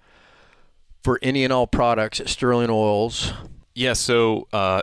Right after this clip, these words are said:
Speaker 2: everyone can access Stirling Oils from stirling oils dot com. That's spelled S T I R L I N G oils dot com.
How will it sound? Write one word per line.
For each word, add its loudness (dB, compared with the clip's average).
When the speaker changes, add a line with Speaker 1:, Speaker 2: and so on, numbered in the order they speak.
Speaker 2:
everyone 0
can -6
access -4
Stirling -4
Oils -2
from -14
stirling -4
oils -2
dot -4
com. -6
That's -8
spelled -4
S -4
T -8
I -4
R -4
L -6
I -6
N -10
G -10
oils -4
dot -4
com. -4